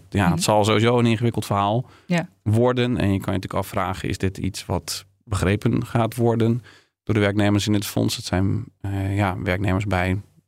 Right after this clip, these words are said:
Speaker 1: allerlei soorten groothandels, eh,
Speaker 2: Mhm.
Speaker 1: in Nederland. Ehm, ja, misschien niet. Ehm, maar ja, het fonds redeneert ook van, nou goed, als mensen hier niet aan willen of ze begrijpen het niet, dan zullen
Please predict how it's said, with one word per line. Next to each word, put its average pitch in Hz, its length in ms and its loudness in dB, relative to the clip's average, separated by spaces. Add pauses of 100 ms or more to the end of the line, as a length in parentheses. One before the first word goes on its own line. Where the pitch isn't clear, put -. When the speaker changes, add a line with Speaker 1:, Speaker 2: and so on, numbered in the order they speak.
Speaker 1:
allerlei 101 320 -2
soorten - 200 -2
groothandels, 101 800 0 (180)
eh, - 120 -8
Speaker 2:
Mhm. 78 140 -2
Speaker 1:
in 92 80 -2
Nederland. 95 500 -2 (1040)
Ehm, 92 380 2 (240)
ja, 104 160 -2
misschien 101 320 2
niet. 107 260 0 (180)
Ehm, 98 800 0 (240)
maar 104 420 2 (300)
ja, 104 100 0
het 90 100 -2
fonds 98 200 -2
redeneert 98 380 2
ook 95 100 -2
van, 101 120 -2
nou 90 120 0
goed, - 240 -4 (560)
als 104 180 0
mensen 101 380 2
hier 95 600 2
niet 104 220 2
aan 101 220 0
willen 98 340 0
of 92 140 -2
ze - 100 -6
begrijpen 95 320 -4
het 92 100 -4
niet, 95 200 0
dan 95 100 -6
zullen 87 200 -4